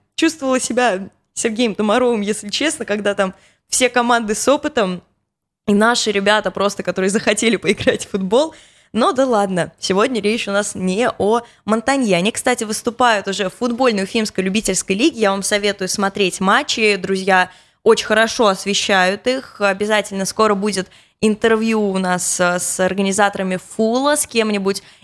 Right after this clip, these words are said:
из команд, может быть, Премьер-лиги, может быть, Втордиева. В общем, очень интересно, очень активно у нас живет любительский футбол.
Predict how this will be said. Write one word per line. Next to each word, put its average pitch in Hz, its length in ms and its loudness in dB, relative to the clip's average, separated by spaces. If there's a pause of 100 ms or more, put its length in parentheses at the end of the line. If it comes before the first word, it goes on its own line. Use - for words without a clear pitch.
из 240 240 0
команд, 208 680 0
может 170 220 -4
быть, 165 200 -8
Премьер-лиги, 208 640 0
может 185 280 0
быть, 170 200 -8 (280)
Втордиева. 196 1300 0 (400)
В - 60 -2
общем, 175 360 -4 (640)
очень 220 460 2
интересно, 214 800 0
очень 196 380 -2
активно 185 400 -4
у - 20 0
нас 180 200 0
живет 190 340 0
любительский 208 640 -4
футбол. 190 640 -2